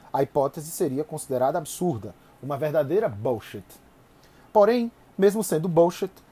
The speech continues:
a proposta poderia ter o efeito de estimular a pesquisa sobre a eficácia do álcool em gel. Talvez, por conta disso, os cientistas poderiam descobrir qual a forma mais eficiente de usar o produto, qual a duração da proteção,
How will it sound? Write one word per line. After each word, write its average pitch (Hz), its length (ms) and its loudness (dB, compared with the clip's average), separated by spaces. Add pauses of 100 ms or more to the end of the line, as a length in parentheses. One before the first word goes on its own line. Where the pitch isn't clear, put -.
(120)
a 156 120 4
proposta 196 480 2
poderia 180 360 0
ter 175 220 -2
o 185 60 -2
efeito 170 420 -4
de 165 140 -8
estimular 190 560 2
a 156 60 0
pesquisa 147 540 -8
sobre 147 380 -2
a 151 60 0
eficácia 156 520 -2
do 131 120 -2
álcool 147 280 0
em 185 60 -6
gel. 131 240 -2 (640)
Talvez, 139 400 0
por - 140 -10
conta 151 280 -4
disso, 139 400 -10 (220)
os 123 80 -8
cientistas 180 480 -6
poderiam 202 400 2
descobrir 190 440 -2
qual 196 260 4
a - 40 4
forma 196 280 0
mais 196 160 -2
eficiente 196 580 -6
de 135 80 -8
usar 131 180 0
o 123 60 -4
produto, 113 480 -6 (220)
qual 139 160 6
a 131 40 6
duração 131 400 -2
da 120 120 -2
proteção, 160 580 -4